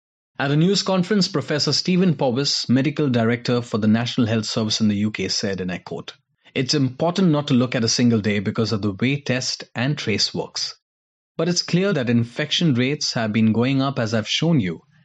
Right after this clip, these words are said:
and what's really important is to get those infection rates down. That's what will reduce deaths.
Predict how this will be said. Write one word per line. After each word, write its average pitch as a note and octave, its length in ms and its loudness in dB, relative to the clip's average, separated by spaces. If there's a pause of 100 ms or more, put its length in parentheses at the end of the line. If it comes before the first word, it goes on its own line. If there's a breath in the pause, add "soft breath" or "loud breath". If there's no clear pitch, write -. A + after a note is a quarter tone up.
(120)
and A#2 200 4
what's C#3+ 280 0
really E3 280 2
important D#3+ 480 2
is C#3 160 0
to A#2 80 0
get C3 300 -2
those C#3 200 0
infection A2+ 560 0
rates G#2 280 -2
down. E2 380 -4 (500)
That's E3+ 300 -2
what D3 220 0
will B2+ 120 4
reduce A2 360 2
deaths. - 480 -4